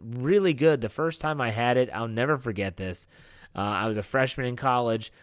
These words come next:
My biological brother, who's also a fraternity brother, we're in the same fraternity, uh, he invited me over to his house, and he's like, "Hey, I'm just ordering a pizza."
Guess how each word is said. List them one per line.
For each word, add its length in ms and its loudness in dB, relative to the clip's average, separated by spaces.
My 220 2
biological 720 2
brother, 320 4
who's 200 0
also 300 2
a 60 0
fraternity 460 -2
brother, 260 0
we're 100 2
in 80 0
the 60 -4
same 220 -4
fraternity, 520 -4
uh, 320 2
he 520 2
invited 460 2
me 140 2
over 280 4
to 240 2
his 220 0
house, 440 -4
and 200 0
he's 140 -2
like, 140 0
"Hey, 160 2
I'm 80 0
just 140 -4
ordering 300 0
a 40 -8
pizza." 520 -2